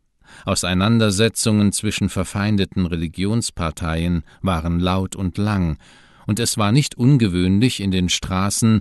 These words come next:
die Stimmen verschiedener Schriftgelehrter zu hören, die sich wütend stritten. In deutlichem Gegensatz dazu stand das Leben von Jesus. Bei ihm gab es keine lauten Diskussionen, keine auffälligen Gebete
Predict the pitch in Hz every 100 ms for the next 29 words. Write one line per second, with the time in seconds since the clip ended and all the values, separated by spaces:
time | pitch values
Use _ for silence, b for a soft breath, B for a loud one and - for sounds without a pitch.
0 | B - 101 - 127 123 113 - 101 -
1 | 120 101 85 - 123 120 - 92 76 80
2 | 78 85 76 92 80 90 90 87 - b
3 | 95 82 87 - 107 113 104 92 - -
4 | 101 - 78 _ _ _ _ _ _ _
5 | _ _ _ _ _ _ _ _ _ 117
6 | 107 113 131 147 151 139 120 104 110 123
7 | 127 127 - 113 123 - 151 131 135 131
8 | 135 120 104 113 107 110 - 117 110 85
9 | 76 - 62 - - _ _ _ _ _
10 | _ B B 113 110 123 131 117 101 101
11 | - 131 127 98 82 90 90 101 90 87
12 | - 92 - 104 113 123 110 92 B B
13 | - 98 92 95 120 123 123 107 98 107
14 | 92 78 101 117 - 120